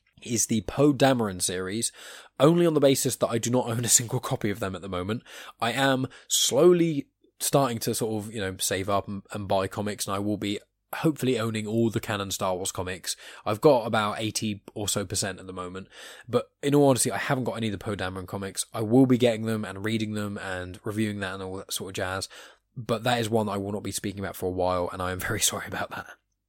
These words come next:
I will also add that there is a comic series called Star Wars Adventures.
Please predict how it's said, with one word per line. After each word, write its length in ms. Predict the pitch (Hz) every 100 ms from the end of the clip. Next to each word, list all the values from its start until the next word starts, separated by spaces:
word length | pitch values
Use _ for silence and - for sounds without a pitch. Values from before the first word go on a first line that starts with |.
| _ _ _ _ -
I 40 |
will 180 | 151 190
also 320 | 185 185 165
add 300 | 120 139 131
that 160 | 117 107
there 240 | 127 127
is 120 | 123
a 200 | 113 123
comic 400 | 120 - 185 160
series 320 | - 135 127 120
called 220 | - 107
Star 360 | - 117 110
Wars 320 | 113 107 104 101
Adventures. 640 | 92 107 98 - - -